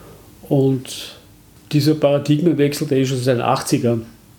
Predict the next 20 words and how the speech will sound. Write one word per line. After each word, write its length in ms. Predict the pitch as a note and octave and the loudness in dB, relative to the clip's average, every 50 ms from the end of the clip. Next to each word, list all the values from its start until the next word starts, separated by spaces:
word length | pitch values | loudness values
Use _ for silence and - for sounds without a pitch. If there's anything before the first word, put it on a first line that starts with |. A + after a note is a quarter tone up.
| - - - - | -20 -20 -8 -2
in 80 | C3+ | 0
irgendeiner 320 | B2 B2+ B2+ C3 B2+ A#2+ A#2+ | 0 0 2 2 0 2 2
Weise 280 | B2 B2 A#2 A2 B2+ | 2 2 2 0 -2
angedacht 540 | G#2+ G#2+ A#2 B2 C3 B2+ B2 A#2 A#2 - - | -2 0 0 0 0 -2 -2 -4 -4 -4 -8
ist, 120 | A2 - | -10 -10
zumindest 440 | - - B2 C3 B2 B2 - - - - - - - - - - - | -2 2 2 2 2 0 -4 -8 -16 -20 -20 -20 -20 -20 -18 -8 -4
in 80 | C3+ | -2
meiner 140 | C3 C3 C3 | 0 0 0
Erfahrungswelt 680 | B2 - - A2+ G#2+ A#2+ B2+ A#2+ - - B2+ A#2+ A#2+ - | -2 0 0 0 2 2 2 0 2 0 0 0 -2 -4
war 80 | B2+ | -6
das 220 | A#2+ B2+ C3 B2+ - | -2 -2 -2 -2 -2
so, 260 | - C3+ B2+ B2+ B2+ - - - - - - - - - - - - - - - - - - - - | 0 0 -2 -2 -4 -10 -18 -20 -20 -20 -20 -20 -20 -20 -20 -20 -20 -20 -20 -20 -20 -20 -20 -20 -6
Ende 220 | - C3 B2 B2 B2 | -2 0 0 2 2
des 200 | C3 C3 A#2 - | 2 0 0 0
Wachstums, 920 | A#2 A2 A2+ A2 - - - C3+ B2 B2+ B2+ B2 - - - - - - - - - - - - - - - - - - - - - - - - - - - - - - - - - - - | -2 -4 -4 -4 -6 -6 -2 0 2 2 2 0 -2 -4 -6 -8 -10 -12 -18 -20 -20 -20 -20 -20 -20 -20 -20 -20 -20 -20 -20 -20 -20 -20 -20 -20 -20 -20 -20 -20 -20 -20 -20 -20 -20 -14 -4
gibt's 240 | - - - - - | -4 -4 -2 -2 0
hier 100 | - C3+ | 0 0
Grenze? 480 | B2+ - - A#2+ A#2+ B2 A#2+ - - B2+ | 0 0 0 0 0 2 0 0 0 0
Nein, 380 | A2+ A2+ A#2 A2+ A#2+ A#2+ A#2 | 0 2 0 0 0 0 0
ja. 340 | A2+ A#2 G#2+ A2 A#2 A2+ A2+ | -2 -2 -2 -2 -2 -4 -8